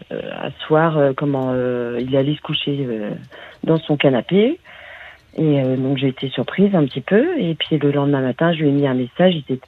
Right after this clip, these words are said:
parti avant moi. Euh, et il m'a dit, euh, il m'a dit, euh, « T'inquiète pas, c'est pas de ta faute, mais, euh,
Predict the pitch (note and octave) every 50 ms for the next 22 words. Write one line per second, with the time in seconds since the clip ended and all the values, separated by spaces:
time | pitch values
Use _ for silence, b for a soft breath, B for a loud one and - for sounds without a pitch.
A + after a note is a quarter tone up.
0 | _ - C#3 C3+ - - - D3+ D3+ C3+ C3 C3 A#2+ A#2 A#2+ C3+ D#3 F3+ G3 A3
1 | B B B B B B B B B B B B B B B _ _ - D3 D3
2 | C#3+ C#3+ C#3+ C#3+ C#3 C#3 C3+ C3+ C3+ C3 B2 B2 B2 B2 - - - B2+ C3+ C#3
3 | C3+ C3 B2 A#2+ C3 D3+ E3 E3+ E3 D#3 C#3+ C3+ C3+ C3 B2+ B2+ B2 B2 A#2+ A#2+
4 | A#2 A#2 A2+ A#2 A#2+ A#2+ A#2+ A#2+ A2+ A2 C3 D3 D#3 D3+ C3 B2 - - C3 C3
5 | - A#2+ - - E3 F#3 F3+ - D3+ - D3 C#3 - - B2+ A2 - - G3+ G#3+
6 | G#3 - F3+ D#3 D3 C#3+ C#3+ C3+ C3 B2+ A#2+ A#2 A2+ A2 A2 A2